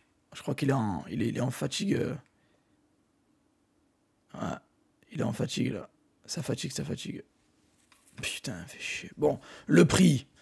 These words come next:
Euh, maintenant, normalement, il y a un prix recommandé. Alors là, le prix, on va, comment on va pricer ? Simple. Il a quatre vingt-six. On va le mettre. Alors, les gens qui sont pas pressés, qui sont pressés, qui veulent vendre vite, vous le mettez. Voilà, ils te disent entre dix à quarante-trois. Mais voilà, moi, j'avais pensé le mettre à neuf quatre-vingt-dix.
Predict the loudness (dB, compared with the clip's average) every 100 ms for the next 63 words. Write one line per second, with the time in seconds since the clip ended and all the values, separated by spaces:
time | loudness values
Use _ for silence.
0 | -20 -20 -20 -16 -4 2 4 4 2 0
1 | 0 4 8 8 8 6 6 6 6 4
2 | 4 4 4 4 6 8 6 4 4 4
3 | 6 4 4 4 6 8 8 8 6 4
4 | 2 -2 -4 2 2 2 -4 -10 -20 -20
5 | _ -20 -20 -2 4 6 8 8 8 6
6 | 8 6 6 2 -4 _ _ _ _ 0
7 | 6 8 8 8 6 4 4 6 8 8
8 | 8 6 6 6 4 0 -2 -2 2 4
9 | 4 4 4 4 4 4 4 4 8 6
10 | 6 -4 -16 -20 -20 _ _ _ _ _
11 | 0 4 4 6 10 10 8 -2 -20 _
12 | _ _ _ 0 2 2 2 4 2 2
13 | 2 2 4 6 4 4 2 4 4 4
14 | 4 4 4 4 6 6 6 4 4 4
15 | 4 2 4 4 6 6 4 0